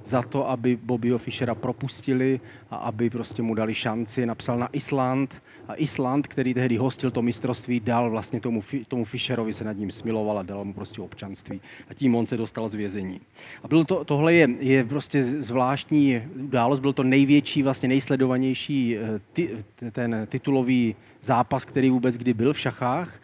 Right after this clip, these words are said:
Sledovali to tehdy opravdu miliony lidí, kteří se na to dívali. Bylo to prostě velký, velký show, nes-, jako dneska biatlon, jo? <laughs> Nebo něco podobného.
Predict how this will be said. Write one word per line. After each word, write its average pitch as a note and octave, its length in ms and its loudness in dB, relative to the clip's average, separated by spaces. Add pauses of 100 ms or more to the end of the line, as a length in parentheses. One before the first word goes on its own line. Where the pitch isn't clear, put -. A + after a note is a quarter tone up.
(200)
Sledovali C3+ 500 4
to C3+ 140 0
tehdy B2 420 2 (600)
opravdu B2+ 360 -2
miliony C3 440 4
lidí, A#2+ 340 0
kteří A2+ 240 -8
se C3 100 -6
na A#2 80 -6
to B2 120 -6
dívali. A2+ 480 -2 (340)
Bylo A2+ 120 -8
to B2+ 100 -6
prostě A2+ 300 -4
velký, A#2 500 -4
velký A#2+ 300 -4
show, A#2+ 220 -2
nes-, A#2 240 -2
jako B2 180 -4
dneska A#2 280 -2
biatlon, A2+ 600 -4
jo? A#2 180 -10 (640)
<laughs> - 220 -14
Nebo A#2 160 0
něco B2+ 240 2
podobného. A#2+ 680 0